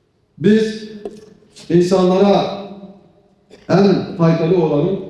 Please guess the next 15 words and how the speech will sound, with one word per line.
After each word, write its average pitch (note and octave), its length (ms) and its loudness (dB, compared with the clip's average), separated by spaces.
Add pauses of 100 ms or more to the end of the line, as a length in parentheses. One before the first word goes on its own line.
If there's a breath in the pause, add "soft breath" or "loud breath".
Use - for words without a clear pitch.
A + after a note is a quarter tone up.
(340)
en F#3 160 -2
hayırlı D#3+ 720 -2 (240)
olduğuna D3 640 0
inanan, D3+ 420 -4 (540)
düsturuna D#3+ 460 -2
inanan D3 460 -4
bir, D3+ 400 -6
e, A2 360 0 (260)
gelenekten, C#3+ 600 2 (840)
bir E3 160 2
inançtan D#3 580 0
geliyoruz. G2 640 -8
Bu F3 80 -2
nedenle C#3+ 520 -2
biz F3 380 0